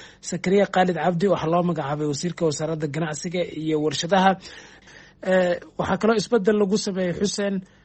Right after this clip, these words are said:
maamulka gobolka Shabeellada Dhexe ee Hirshabelle, waxaana, eh, madaxweynaha dowladda Hirshabelle Mudane Cali Cabdullaahi Xuseen Cali Guudlaawe wareegto uu soo saaray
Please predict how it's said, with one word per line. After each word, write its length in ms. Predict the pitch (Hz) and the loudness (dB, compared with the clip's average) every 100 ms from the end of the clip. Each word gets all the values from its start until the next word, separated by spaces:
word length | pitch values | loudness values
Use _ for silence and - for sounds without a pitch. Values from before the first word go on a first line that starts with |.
| _ _ _ - | _ _ _ -2
maamulka 480 | 196 208 208 190 190 | 2 4 4 2 -2
gobolka 400 | 175 190 175 175 | 0 0 0 0
Shabeellada 540 | 165 196 190 180 180 175 | -4 -2 -4 -2 -2 -2
Dhexe 360 | 151 - 185 175 - _ _ _ | -4 -2 0 0 -2 _ _ _
ee 400 | 277 160 165 165 | -10 -4 0 0
Hirshabelle, 680 | 143 202 190 208 185 180 180 175 - - - - | 2 0 0 -2 0 2 2 2 -2 -20 -14 -6
waxaana, 320 | 170 165 165 165 | -4 -2 -2 -2
eh, 140 | 170 170 | -4 -4
madaxweynaha 400 | 165 143 190 180 | -4 -2 0 2
dowladda 320 | 170 175 160 | 2 0 0
Hirshabelle 560 | 165 - 160 160 156 151 - - _ 175 | -2 -2 -4 -2 -2 -4 -8 -18 _ -6
Mudane 280 | 165 180 | 0 0
Cali 280 | 156 156 185 | 0 0 2
Cabdullaahi 440 | 156 156 180 180 139 | 2 0 0 0 0
Xuseen 220 | 156 165 | -2 -4
Cali 180 | 156 165 | -2 -2
Guudlaawe 480 | 147 190 170 151 | 0 0 0 0
wareegto 360 | 151 160 156 185 | 0 0 -2 -4
uu 80 | 170 | -4
soo 200 | 143 165 | -2 -4
saaray 380 | 151 165 156 | -2 -2 -2